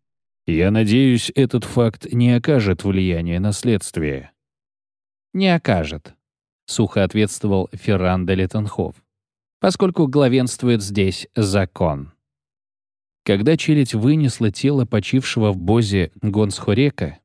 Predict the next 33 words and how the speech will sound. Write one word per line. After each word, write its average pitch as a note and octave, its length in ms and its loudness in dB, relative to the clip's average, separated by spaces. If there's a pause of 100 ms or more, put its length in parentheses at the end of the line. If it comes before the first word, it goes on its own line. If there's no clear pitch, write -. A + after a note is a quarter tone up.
(100)
по A2 100 0
приказу D3+ 500 2
инстигатора B2+ 800 0
устроили D#3+ 560 2
ревизию C3 460 2
склада G#2+ 440 0
оружия D3+ 380 2
и E3+ 180 -2
всего A#2 300 0
здания. G2+ 540 0 (560)
Как G#2 200 -2
легко A#2+ 360 2
было A#2 200 2
догадаться, A#2 680 0 (160)
от A2+ 160 0
мечей C3+ 320 2
ведьмака G#2 540 2
не D3 140 2
осталось G2+ 580 0
и A#2+ 100 -2
следа. G2+ 480 -2 (600)
А F#2+ 160 2
всё E3 240 2
ещё C3+ 280 2
дувшаяся A2 720 0
на F#2+ 140 0
Геральта G#2+ 440 0
комендант G#2 760 0
продемонстрировала B2+ 1000 2
им C#3+ 320 0
подставку A2+ 600 0
с - 20 -2
шипом, D#3+ 480 0